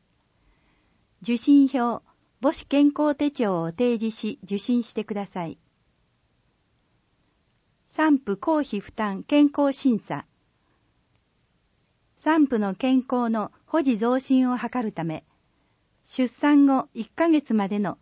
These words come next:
健康診査一回を公費負担します。対象となる方は、生活保護世帯、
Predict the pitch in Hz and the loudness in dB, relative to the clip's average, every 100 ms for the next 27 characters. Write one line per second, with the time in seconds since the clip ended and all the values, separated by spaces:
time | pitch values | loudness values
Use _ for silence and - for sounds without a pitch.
0 | _ - 285 302 294 302 294 - 277 262 | _ -6 2 2 4 0 -2 2 2 2
1 | 180 170 175 - 277 240 185 - _ _ | -4 -6 -10 -8 -4 -2 -4 -6 _ _
2 | - 320 285 196 - 196 185 185 190 180 | -2 0 0 -4 -6 -8 -8 -6 -8 -8
3 | - _ _ _ _ _ _ _ _ _ | -12 _ _ _ _ _ _ _ _ _
4 | _ _ _ _ _ _ - 285 302 294 | _ _ _ _ _ _ -6 -2 -2 0
5 | 294 285 277 254 220 175 170 165 - _ | -2 2 0 0 -4 -6 -6 -6 -8 _
6 | _ _ _ _ _ _ _ _ _ - | _ _ _ _ _ _ _ _ _ -4
7 | 311 294 285 277 269 269 262 262 202 151 | -2 -2 -4 -2 0 0 0 -4 -4 -6
8 | 151 | -8